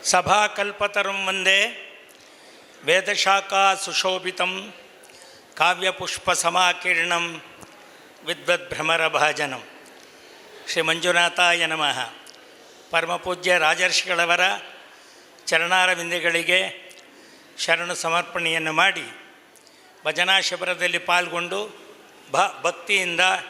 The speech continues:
ಜ-, ಜನಾರ್ದನನನ್ನ ನೆ-, ನೆನೆಯುವಂತಹ ಶಿಬಿರದಲ್ಲಿ ಭಾಗಿಸ-, ಭಾಗವಹಿಸಿರುವ ಶಿಬಿರಾರ್ಥಿಗಳಿಗೆಲ್ಲರಿಗೂ, ಮಿಗಿಲಾಗಿ ಸಾಂಸ್ಕೃತಿಕ, ಸಾಮಾಜಿಕ, ಶೈಕ್ಷಣಿಕ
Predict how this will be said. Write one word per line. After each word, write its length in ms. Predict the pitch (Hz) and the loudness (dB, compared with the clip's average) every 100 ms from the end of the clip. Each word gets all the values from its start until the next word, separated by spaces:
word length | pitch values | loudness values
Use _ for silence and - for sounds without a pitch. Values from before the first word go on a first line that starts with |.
| - - - - - - - | -18 -20 -20 -20 -20 -20 0
ಜ-, 480 | 190 185 - - 156 | 2 2 -4 -10 -4
ಜನಾರ್ದನನನ್ನ 880 | 165 196 196 170 170 160 151 156 165 175 175 - - - - - | 0 2 0 0 -2 -2 -4 -2 0 0 -2 -14 -20 -20 -20 -8
ನೆ-, 180 | 175 170 | -4 0
ನೆನೆಯುವಂತಹ 960 | 156 185 208 190 180 180 165 165 165 - - - - - | 0 0 -2 -2 -2 0 2 2 0 -4 -16 -20 -18 -6
ಶಿಬಿರದಲ್ಲಿ 540 | - 175 196 185 185 | -2 0 0 2 0
ಭಾಗಿಸ-, 580 | 160 151 180 175 190 - | 2 2 0 -4 -8 -2
ಭಾಗವಹಿಸಿರುವ 720 | 147 175 202 185 - 160 165 147 135 - - - - | 0 2 0 0 0 0 2 2 0 -8 -16 -18 -12
ಶಿಬಿರಾರ್ಥಿಗಳಿಗೆಲ್ಲರಿಗೂ, 1300 | - 160 180 190 190 185 170 160 160 185 185 175 214 226 - - - - - - 170 | -8 0 4 4 2 -6 -4 -2 -2 0 -2 -2 -4 -4 -14 -18 -20 -20 -20 -14 -4
ಮಿಗಿಲಾಗಿ 500 | 180 190 180 156 110 - - - | 0 4 2 0 -6 -10 -14 -2
ಸಾಂಸ್ಕೃತಿಕ, 640 | 170 202 - 196 190 185 202 214 - | -2 0 -4 -6 -6 0 2 2 -2
ಸಾಮಾಜಿಕ, 560 | - 165 185 185 180 175 202 214 - - | -2 0 2 0 -2 0 2 2 -4 -2
ಶೈಕ್ಷಣಿಕ 580 | 185 190 185 190 185 | -2 0 -2 0 0